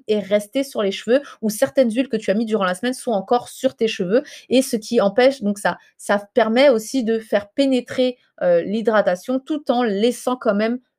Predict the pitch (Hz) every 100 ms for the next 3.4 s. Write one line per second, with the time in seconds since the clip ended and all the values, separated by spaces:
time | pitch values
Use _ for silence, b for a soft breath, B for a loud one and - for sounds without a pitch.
0 | _ - 214 196 202 233 262 240 - 185
1 | 202 214 - 190 226 226 214 214 180 170
2 | 226 240 226 180 180 180 226 - 226 220
3 | 196 208 165